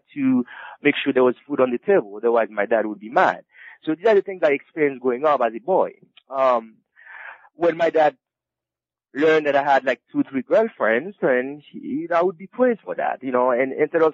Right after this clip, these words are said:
saying, "Pierre, you should be careful and you should treat the women's right, you should not, you know, you shouldn't be, uh, having four or five girlfriends while, while your girlfriend, you know,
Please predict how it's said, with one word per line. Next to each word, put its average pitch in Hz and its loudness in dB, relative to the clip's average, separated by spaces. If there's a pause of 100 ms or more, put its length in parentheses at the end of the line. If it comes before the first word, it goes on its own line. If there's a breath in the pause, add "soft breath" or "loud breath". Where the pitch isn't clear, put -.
saying, 139 -2 (100)
"Pierre, 147 0
you 135 0
should 135 -16
be 131 -10
careful 135 2
and 117 -2 (320 loud breath)
you 117 -10
should - -2
treat - -2
the 123 -8
women's 120 -4
right, 135 0
you 113 -20
should 120 -16
not, 117 0 (140)
you 123 -10
know, 98 2
you 101 0
shouldn't 117 0
be, 113 -6
uh, 104 2
having 117 -2 (200)
four 127 0
or 123 -2
five 117 0 (140)
girlfriends 147 -2 (300 loud breath)
while, 127 0
while 127 0
your 143 0
girlfriend, 131 0
you 143 -2
know, 131 2